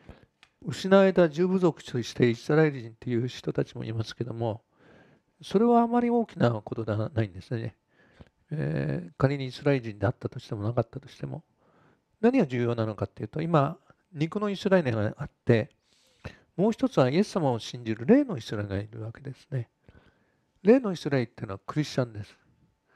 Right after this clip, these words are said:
つまり、私たち全員は霊のイスラエルってことになります。で、聖書ではね、これが真実のイスラエル人だって言ってるわけですね。言い換えれば、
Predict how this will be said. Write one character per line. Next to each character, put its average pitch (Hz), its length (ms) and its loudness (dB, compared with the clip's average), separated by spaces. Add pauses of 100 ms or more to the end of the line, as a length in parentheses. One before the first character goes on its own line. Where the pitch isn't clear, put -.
(420)
つ - 120 -10
ま 196 120 4
り、 170 240 4
私 160 260 2
た 190 80 0
ち 139 140 -8
全 147 220 2
員 170 100 -2
は 151 120 2
霊 185 200 6
の 165 120 -6
イ 110 60 -10
ス - 140 -14
ラ 117 80 0
エ 110 60 -2
ル 117 80 -10
っ - 20 -10
て - 180 -10
こ - 100 -16
と 123 100 -14
に 123 60 -18
な 139 80 -12
り 202 40 -12
ま - 200 -20
す。 - 160 -20 (1120)
で、 165 300 2
聖 254 220 2
書 202 120 0
で 151 80 4
は 117 80 2
ね、 107 100 -6
こ - 180 -8
れ 254 60 0
が 254 120 -4
真 240 280 -10
実 156 180 -10
の 117 80 -4
イ 107 80 -6
ス - 140 -6
ラ 120 100 2
エ 123 40 2
ル 107 60 -6
人 107 240 -18
だ 92 100 -4
っ - 20 -8
て - 220 -16
言 - 20 -20
っ - 100 -20
て 139 100 -10
る - 80 -14
わ - 60 -20 (120)
け - 60 -20
で - 60 -20
す - 140 -20
ね。 135 160 -6 (1200)
言 156 140 0
い 156 60 -2
換 190 120 8
え 165 80 8
れ 135 60 2
ば、 110 280 0